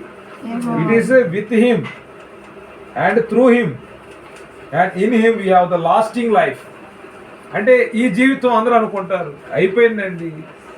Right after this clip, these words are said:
Speaker 2: నేను పండు ముసలిలోకి అయిపోతున్నా, నాకు అరవై సంవత్సరాలు వచ్చినాయి, డెబ్బై సంవత్సరాలు వచ్చినాయి,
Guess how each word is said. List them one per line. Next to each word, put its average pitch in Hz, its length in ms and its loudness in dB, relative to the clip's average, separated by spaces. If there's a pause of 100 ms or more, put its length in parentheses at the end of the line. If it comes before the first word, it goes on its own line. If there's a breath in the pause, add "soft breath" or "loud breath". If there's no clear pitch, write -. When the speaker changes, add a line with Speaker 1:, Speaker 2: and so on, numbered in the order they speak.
(160)
Speaker 2:
నేను 151 260 -6
పండు 180 340 -2
ముసలిలోకి 170 560 -2
అయిపోతున్నా, 147 680 -6
నాకు 135 300 -6
అరవై 156 220 -2
సంవత్సరాలు 165 400 -4
వచ్చినాయి, 139 260 -12
డెబ్బై 139 260 -6
సంవత్సరాలు 151 440 -8
వచ్చినాయి, 135 420 -12